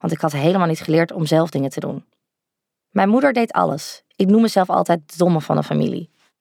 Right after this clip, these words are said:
Mijn ouders en Lisa hebben V W O gedaan. Maar daar lach ik om, hoor. Ik vind het niet erg.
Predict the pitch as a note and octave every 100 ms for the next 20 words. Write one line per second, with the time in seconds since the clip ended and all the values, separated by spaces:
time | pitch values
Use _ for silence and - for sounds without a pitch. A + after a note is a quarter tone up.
0 | _ - - - A3+ B3+ G#3 F3 G#3 G3
1 | F3 E3+ F#3 E3 D#3 D3+ D3+ C#3+ C3 D3
2 | - _ _ _ _ F3 F3 F3+ F3 D#3
3 | D3 C#3 D3 A3 _ - D#3+ E3+ D#3+ D#3
4 | D3 D3 C#3+ -